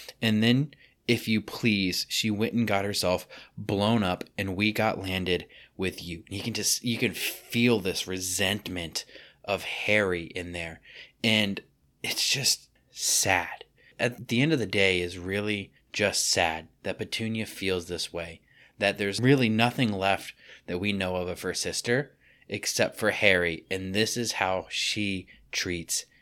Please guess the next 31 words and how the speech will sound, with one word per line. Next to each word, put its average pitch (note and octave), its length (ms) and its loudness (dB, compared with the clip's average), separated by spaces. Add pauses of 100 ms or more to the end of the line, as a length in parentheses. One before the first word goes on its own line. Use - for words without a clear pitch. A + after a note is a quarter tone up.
(140)
him. D#2+ 400 -2 (640)
So C#3+ 240 4
again, G#2+ 380 2 (280)
Petunia D3+ 760 0
says G2 640 -4
she - 200 -2
went B2 200 0
and C#3 100 -2
got A#2+ 160 2
herself A#2 400 -2
blown A#2 320 2
up G#2+ 300 -2
and G2 160 -2
we G#2 140 -2
got A2+ 260 0
landed G2 460 -4 (100)
with F#2+ 240 -8
you. F2+ 240 -8 (540)
Harry C#3 320 4
had B2 120 0
gone G#2 440 -2
very A2 400 4
white, F#2+ 280 -2
and G2 140 -6
as F#2+ 100 -6
soon A2+ 200 -2
as A#2 100 -2
he A#2 60 -4
found G#2+ 280 -2
his A2 100 -4
voice, F#2 440 -6